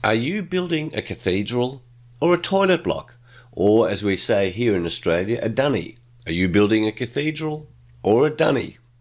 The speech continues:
When your vision for your life is clear, setting goals becomes much, much easier. Goals are simply steps along the way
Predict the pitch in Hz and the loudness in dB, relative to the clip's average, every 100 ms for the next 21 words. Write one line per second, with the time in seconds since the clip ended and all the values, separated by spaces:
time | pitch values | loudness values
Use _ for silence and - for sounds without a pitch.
0 | _ _ _ _ _ _ - 104 135 180 | _ _ _ _ _ _ 0 4 4 4
1 | 170 175 160 165 170 175 147 135 120 104 | 2 0 0 -4 -4 -4 -6 -6 -4 -2
2 | 104 117 117 - 101 - 143 156 95 71 | -2 -2 -2 -6 -8 -8 -8 -4 -4 -6
3 | 110 - _ _ _ _ _ - - - | -12 -18 _ _ _ _ _ -8 -2 0
4 | 190 170 135 101 95 113 117 82 82 - | 0 -2 -2 0 2 4 2 0 -6 -8
5 | 92 95 82 87 80 82 110 127 - - | -8 -6 -6 -6 -6 -2 0 0 -4 -8
6 | - _ - 92 92 107 113 - 92 85 | -8 _ -8 -4 0 0 0 -4 -6 -4
7 | 73 67 55 - _ _ _ - - _ | -6 -8 -12 -18 _ _ _ -20 -20 _
8 | _ - - 92 92 135 156 104 90 90 | _ -20 -12 -4 0 2 2 -2 -4 -6
9 | 82 - 170 175 90 87 - 156 156 - | -6 -4 -4 -6 -6 -6 -4 -4 -4 -6
10 | 92 107 110 110 135 151 101 87 | -4 -4 -4 -4 -2 0 0 -2